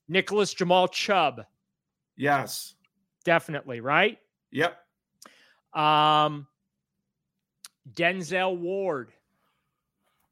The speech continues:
Speaker 2: Worthy of the legends, yes. Will
Speaker 1: Yes.
Speaker 2: be worthy of the legends when his career is all said and done.
Speaker 1: Yes.
Speaker 2: Yes.
Speaker 1: Um, and Wyatt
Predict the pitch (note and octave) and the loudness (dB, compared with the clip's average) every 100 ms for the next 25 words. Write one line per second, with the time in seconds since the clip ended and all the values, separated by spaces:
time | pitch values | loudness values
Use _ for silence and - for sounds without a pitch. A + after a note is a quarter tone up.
0 | _ _ - C#3 F3+ F#3+ F#3+ E3 D3+ D3 | _ _ -12 -2 2 2 2 2 0 -2
1 | D#3 C3 A2+ G2 C3+ B2 G#2 - - D3 | -2 -2 -8 -2 -2 -2 -6 -12 -4 -2
2 | F3 E3 D3+ C#3+ C#3+ C3+ C3 B2+ C3 C3 | 0 0 -2 -2 -2 -2 -4 -4 -4 -4
3 | A#2+ G2 A#2+ A#2 - A#2+ A#2 G#2+ A2 G2+ | -8 -8 -8 -8 -8 -6 -6 -6 -10 -8
4 | G#2+ F#2 F2 E2 D2 C#3 C3+ A2 G#2+ A2+ | -8 -10 -14 -16 -16 -14 -12 -10 -4 -4
5 | F#2 - - _ _ _ _ - C#3 C3+ | -4 -12 -20 _ _ _ _ -8 -4 -2
6 | C3+ C3 C3 B2+ B2+ B2 - _ _ _ | -4 -4 -6 -8 -12 -18 -20 _ _ _
7 | _ _ _ _ _ _ _ _ _ _ | _ _ _ _ _ _ _ _ _ _
8 | _ _ _ - D#3 D3+ D3 D3 C#3+ C#3+ | _ _ _ -8 -6 -4 -4 -6 -6 -6
9 | C#3 C3+ C3 - _ _ _ _ _ _ | -8 -12 -14 -18 _ _ _ _ _ _
10 | _ _ _ _ _ _ _ _ _ _ | _ _ _ _ _ _ _ _ _ _
11 | _ _ _ _ _ _ - _ A#2 D3 | _ _ _ _ _ _ -20 _ -6 -2
12 | E3+ F3+ | -2 -4